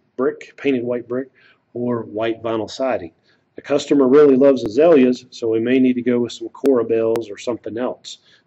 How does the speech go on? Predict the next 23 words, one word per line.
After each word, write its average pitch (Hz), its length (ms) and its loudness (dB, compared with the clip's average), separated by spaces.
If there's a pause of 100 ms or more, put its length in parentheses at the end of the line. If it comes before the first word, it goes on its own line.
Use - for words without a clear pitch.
We 101 140 -10
don't 127 300 -2
want 123 460 -4
to 117 320 -6
make 113 240 -6
that 113 200 -10
mistake 113 640 -6 (320)
of 104 160 -10
having 104 520 -4
white 117 360 -4
flowers 110 480 -6
upon 107 280 -10
a 95 60 -14
white 101 360 -10
house 117 420 -8 (240)
or 165 540 4
red 156 320 2
flowers 120 520 -2
up 120 160 -8
against 120 360 -8
a 113 60 -8
red 107 340 -6
brick. 139 280 2